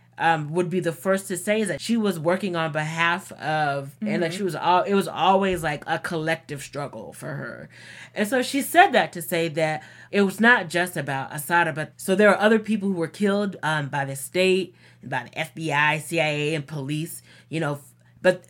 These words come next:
Speaker 1: like, folks like Fred Hampton, but there was
Speaker 2: Mm-hmm.
Speaker 1: also just a number of people who spent obscene amounts of time in
Speaker 2: Jail.
Speaker 1: in
Speaker 2: Or
Speaker 1: prison,
Speaker 2: prison,
Speaker 1: right?
Speaker 2: yeah.
Speaker 1: Political
Speaker 2: Mm-hmm.
Speaker 1: prisoners.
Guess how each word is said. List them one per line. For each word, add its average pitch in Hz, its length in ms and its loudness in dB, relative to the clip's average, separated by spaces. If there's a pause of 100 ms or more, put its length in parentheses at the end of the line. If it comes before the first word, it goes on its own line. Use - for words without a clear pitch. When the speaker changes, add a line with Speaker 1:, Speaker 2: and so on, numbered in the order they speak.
(100)
Speaker 1:
like, 156 240 -4
folks 175 280 0
like 147 180 0
Fred 165 300 0
Hampton, 165 400 -4
but 165 180 -2
there 196 80 2
was 208 120 2
Speaker 2:
Mm-hmm. 202 120 -4
Speaker 1:
also 202 340 0
just 165 300 -4
a 156 100 -4
number 170 500 0
of 156 300 -8
people 190 480 -8 (360)
who 202 180 -2
spent 185 680 -2 (200)
obscene 226 800 2
amounts 151 460 -2
of 147 140 -10
time 127 580 -8 (160)
in 139 540 -8
Speaker 2:
Jail. 165 440 -4
Speaker 1:
in 190 180 4
Speaker 2:
Or 175 40 -4
Speaker 1:
prison, 190 380 4
Speaker 2:
prison, 165 420 2
Speaker 1:
right? 165 220 4
Speaker 2:
yeah. 143 160 0
Speaker 1:
Political 175 380 0
Speaker 2:
Mm-hmm. 214 80 0
Speaker 1:
prisoners. 135 480 -2